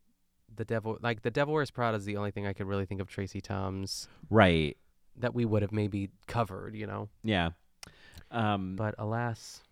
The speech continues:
Speaker 2: Alas. Well, you know, something sim-, you know, 'cause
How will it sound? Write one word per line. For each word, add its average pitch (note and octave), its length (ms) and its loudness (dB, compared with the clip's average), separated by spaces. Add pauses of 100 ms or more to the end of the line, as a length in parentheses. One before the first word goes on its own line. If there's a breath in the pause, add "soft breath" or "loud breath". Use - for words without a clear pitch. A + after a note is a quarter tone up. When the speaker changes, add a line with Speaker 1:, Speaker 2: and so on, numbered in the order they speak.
Speaker 2:
Alas. F3 640 -2 (300 soft breath)
Well, E3 100 4
you F#3 140 0
know, F3 100 6
something D#3 320 -2
sim-, - 440 2
you D3+ 80 8
know, A#2 140 8
'cause B2 340 0